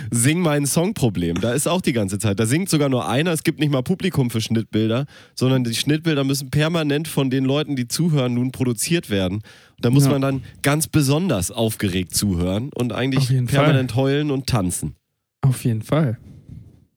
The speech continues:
Speaker 2: Heulen und tanzen, das ist, äh, das klingt nach, ähm,
Speaker 1: Klingt
Speaker 2: Joris.
Speaker 1: nach geil
Speaker 2: <laughs>
Speaker 1: und gründlich.
Speaker 2: Nee, mir ist niemand Besseres eingefallen, der heult und tanzt. Äh, wie, wie heißt sie noch vom, vom, vom Hurricane?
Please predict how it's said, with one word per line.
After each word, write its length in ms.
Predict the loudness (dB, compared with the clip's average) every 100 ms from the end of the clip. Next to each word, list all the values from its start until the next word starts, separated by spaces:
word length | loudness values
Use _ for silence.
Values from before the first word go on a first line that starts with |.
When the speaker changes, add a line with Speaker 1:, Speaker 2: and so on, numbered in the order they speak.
| _ _ _ _ _ _ _ _ _
Speaker 2:
Heulen 220 | 2 4
und 140 | 2 2
tanzen, 460 | 2 0 -2 -2 0
das 200 | -2 -2
ist, 320 | -2 -2 0
äh, 220 | 0 0
das 100 | -2
klingt 240 | 0 0 4
nach, 440 | 2 2 -2 -6 0
ähm, 540 | 2 2 2 0 -2 -6 -20 _ -20 2
Speaker 1:
Klingt 140 | 4 6
Speaker 2:
Joris. 60 | 4
Speaker 1:
nach 320 | 2 -2 -2
geil 500 | 2 4 4 2 2
Speaker 2:
<laughs> 260 | 2 4 4
Speaker 1:
und 280 | 4 2 2
gründlich. 760 | 2 2 2 -4 -4 -4 -4 -6 -16 -20 _ _ _ _ _ _ _ -8 -8 -8 -14 -16 -18 -12 -2
Speaker 2:
Nee, 280 | 2 4 2 0
mir 100 | 0
ist 160 | 2
niemand 340 | 2 2 2 2
Besseres 320 | 2 2 0
eingefallen, 540 | 2 0 2 2 4
der 160 | 2 2
heult 200 | 0 0
und 140 | -2 0
tanzt. 480 | 0 0 -4 -8
Äh, 280 | -2 2 2
wie, 200 | 2 2
wie 140 | 2 4
heißt 200 | 2 2
sie 60 |
noch 200 | 2 2
vom, 480 | 2 2 4 2 0
vom, 460 | 0 2 4 2 0
vom 200 | 0 2
Hurricane? 480 | 2 2 2 0